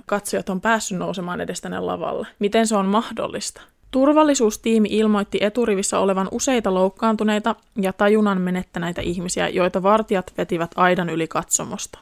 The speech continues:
Tästä taas päästään siihen argumenttiin, että kun Travis Scott on ilmassut, että hän ei ole siis tiennyt näistä tilanteista,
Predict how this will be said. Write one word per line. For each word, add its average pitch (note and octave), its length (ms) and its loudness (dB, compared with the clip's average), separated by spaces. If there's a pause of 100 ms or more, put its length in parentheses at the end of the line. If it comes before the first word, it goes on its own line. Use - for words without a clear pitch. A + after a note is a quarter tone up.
(120)
Tästä C#4+ 240 2
taas D4+ 180 2
päästään C4+ 360 2
siihen A#3 140 0
argumenttiin, G3+ 800 0
että G3 180 -8
kun F#3 200 -6
Travis F#3 340 -2
Scott - 300 -6 (160)
on E3+ 240 -8 (140)
ilmassut, A#3 640 -2
että F#3+ 220 -8
hän F#3+ 220 -2
ei F3 200 -4
ole E3+ 220 -2
siis - 220 -6
tiennyt G3+ 280 -4
näistä F3 240 -6
tilanteista, F3 680 -6